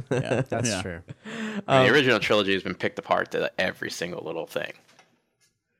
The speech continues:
Speaker 4: And we're here to be the, the archaeologists picking apart the picking aparts. Like, you know, 'cause ar-, archaeologists, they, they dig through fossilized shit, and that's what we do here on State of the Empire. It's, it's a
Speaker 3: Mm-hmm.
Speaker 4: respectable career move, and we're scholars, goddammit. <laughs>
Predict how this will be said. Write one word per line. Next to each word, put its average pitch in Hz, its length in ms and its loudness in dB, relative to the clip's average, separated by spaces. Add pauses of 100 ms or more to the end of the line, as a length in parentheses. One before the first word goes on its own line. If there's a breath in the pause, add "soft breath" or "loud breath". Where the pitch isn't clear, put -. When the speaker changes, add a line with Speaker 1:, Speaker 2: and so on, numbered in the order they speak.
(160)
Speaker 4:
And 127 140 4
we're 165 160 8
here 156 340 8
to 135 140 -2
be 131 160 4
the, 123 180 2
the 113 220 -2
archaeologists 123 1120 4
picking 131 300 0
apart 127 560 6 (300 soft breath)
the 113 80 0
picking 123 320 2
aparts. 135 320 4
Like, 175 100 4
you 226 60 4
know, 202 80 8
'cause 185 120 2
ar-, 196 200 2
archaeologists, 226 520 6
they, 214 200 6 (220 soft breath)
they 262 120 8
dig 277 160 4
through 165 120 4
fossilized 127 520 6
shit, 113 320 2 (300)
and 160 80 6
that's 196 120 6
what 220 60 2
we 220 120 2
do 269 160 6
here 202 140 8
on 143 80 8
State 160 160 8
of 151 60 6
the 170 80 8
Empire. 92 500 2 (200 soft breath)
It's, 170 180 4
it's 180 160 8
a 165 40 8
Speaker 3:
Mm-hmm. 147 80 8
Speaker 4:
respectable 185 680 6
career 208 400 10
move, 135 240 8
and 139 160 2
we're 139 100 6
scholars, 113 540 4
goddammit. 95 560 2 (560 soft breath)
<laughs> - 80 -12